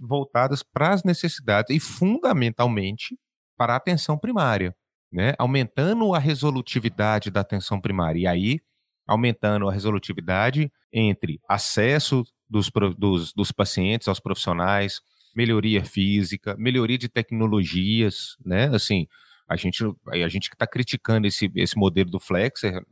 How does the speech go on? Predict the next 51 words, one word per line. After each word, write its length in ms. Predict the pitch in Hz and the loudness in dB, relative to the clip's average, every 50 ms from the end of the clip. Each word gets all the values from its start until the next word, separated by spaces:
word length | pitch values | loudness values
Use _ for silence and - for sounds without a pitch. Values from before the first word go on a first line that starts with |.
| _ _ _ - | _ _ _ -2
Flexner, 500 | 98 95 113 139 - - 104 90 85 90 | 0 0 0 0 -2 -4 -6 -6 -4 -2
mas 220 | 101 101 104 101 | -2 0 0 0
ele 140 | 113 139 214 | -2 -4 -4
teve 500 | - - - - - 330 247 143 104 - _ _ _ _ _ _ _ _ _ - | -4 -4 -4 -4 -4 -4 -6 -8 -10 -10 _ _ _ _ _ _ _ _ _ -6
um 100 | 117 117 | -4 -2
grande 280 | 95 104 110 117 110 104 | 0 2 0 0 0 0
mérito, 280 | 101 95 98 87 - | -2 -2 -2 -2 -4
assim, 100 | - - | -6 -6
a 40 | 95 | -6
gente 160 | 85 92 90 | -4 -4 -4
precisa 460 | - 185 180 - - - 160 175 156 | -2 -2 -2 0 2 2 2 2 2
de 100 | 113 104 | 0 0
tecnologia 540 | - 107 - - 110 101 95 95 - - 92 | -2 -4 -2 -2 -2 -2 -2 -2 -4 -4 -8
em 40 | 90 | -6
saúde. 500 | - - 98 90 87 85 80 - 85 - _ _ _ _ _ - | -4 -2 -2 -2 -2 -2 -4 -6 -10 -14 _ _ _ _ _ -6
Agora, 300 | 92 90 98 104 101 101 | -4 0 2 2 2 2
a 20 | |
gente 140 | 90 120 120 | 0 -2 -2
precisa 420 | - 139 139 - - 143 135 151 | -2 -2 -2 0 0 0 0 0
de 100 | 131 135 | -2 -4
discutir 440 | 135 - - - 123 117 - - 127 | -6 -8 -4 -2 -2 -2 0 0 0
muito 260 | 127 135 160 - - | 2 0 0 -2 0
mais 300 | 160 139 110 104 98 98 | 2 2 2 2 2 2
o 60 | 120 | 0
acesso 600 | 123 110 - - - - 117 135 180 185 - - | 0 0 0 -2 0 2 2 2 2 2 0 -2
à 40 | 139 | -2
tecnologia 560 | - - 117 - 113 107 104 104 90 - 98 | -2 -2 -4 -2 -2 -2 -2 -2 -2 -2 -2
à 20 | 98 | -2
saúde 460 | - - 98 90 90 104 131 147 170 | -2 0 0 0 0 -2 -4 -6 -6
do 80 | 220 202 | -8 -6
que, 460 | - 202 202 202 190 170 135 104 98 - _ _ _ _ _ _ _ _ | -2 0 0 0 0 0 -2 -2 -4 -8 _ _ _ _ _ _ _ _
né? 220 | - 107 98 120 139 | -8 -4 0 0 0
Então, 400 | 131 - 113 113 135 151 165 147 _ _ _ _ _ _ _ | 0 0 0 0 0 0 -2 -6 _ _ _ _ _ _ _
ne-, 160 | - 104 120 113 | -2 0 0 2
em 100 | 123 117 | 2 0
determinados 760 | 123 117 - 123 120 120 104 104 110 113 98 101 90 - - | 0 2 2 2 2 2 2 2 2 2 2 2 0 0 0
municípios, 420 | 107 104 95 85 - - - - | 0 0 0 0 0 0 0 -2
aqui 140 | 113 - 127 | 0 0 0
em 40 | 123 | 0
Petrolina, 460 | - 127 - 120 107 95 98 95 104 | 0 2 2 2 2 0 0 -4 -4
por 160 | - - 104 | -2 0 0
exemplo, 280 | 101 90 107 113 - 156 | 0 0 -2 -2 -2 0
um 40 | 139 | 0
médico 260 | 123 120 - - - | 0 0 -2 -4 -8
de 60 | - | -4
família 320 | - 117 104 104 107 127 | -2 0 2 2 2 2
não 80 | 147 160 | 0 0
pode 200 | - 156 151 - | 0 0 0 0
pedir 180 | - 147 131 143 | 0 -2 0 0
uma 100 | 147 156 | 0 0
endoscopia. 680 | 151 165 - - 240 220 - - 156 156 139 107 95 | 0 -2 -2 0 -2 -2 0 0 2 2 2 0 -2